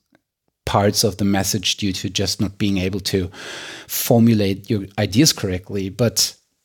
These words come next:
we thought, like, okay, this is not a German topic. This isn't even a, an,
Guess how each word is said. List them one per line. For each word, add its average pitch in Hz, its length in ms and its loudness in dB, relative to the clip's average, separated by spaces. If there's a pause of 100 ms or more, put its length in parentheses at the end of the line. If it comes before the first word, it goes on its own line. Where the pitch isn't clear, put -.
(140)
we 117 80 -4
thought, - 340 -4
like, 107 220 -8 (320)
okay, 139 220 -2
this 113 280 -2
is 139 460 2
not 113 540 2 (120)
a 104 100 0
German 98 380 0
topic. 113 400 -2
This 98 200 -4
isn't 107 460 2
even 104 340 -2
a, 101 260 -8
an, 101 600 -10